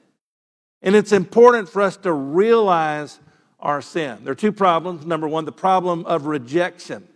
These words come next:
Take your Bibles, turn to John chapter one. John chapter one.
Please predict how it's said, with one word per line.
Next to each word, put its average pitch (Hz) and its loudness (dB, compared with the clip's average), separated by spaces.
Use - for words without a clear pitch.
Take 214 2
your 233 0
Bibles, 208 2
turn 220 -4
to 202 -2
John 185 0
chapter 160 -2
one. 139 -6
John 165 0
chapter 151 -4
one. 135 -6